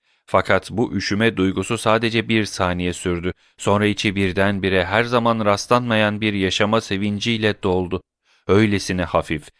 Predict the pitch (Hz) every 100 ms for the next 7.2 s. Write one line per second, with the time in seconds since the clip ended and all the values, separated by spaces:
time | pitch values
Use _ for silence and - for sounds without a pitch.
0 | _ 113 101 - 120 110 95 95 - 131
1 | 110 101 101 101 98 92 107 95 - 107
2 | 135 147 _ - 117 180 170 156 117 113
3 | 117 131 135 - 113 117 120 117 113 107
4 | 107 - 107 104 104 - 131 147 131 127
5 | 113 98 104 117 147 131 113 113 107 -
6 | 117 110 - 113 107 104 95 95 95 92
7 | 92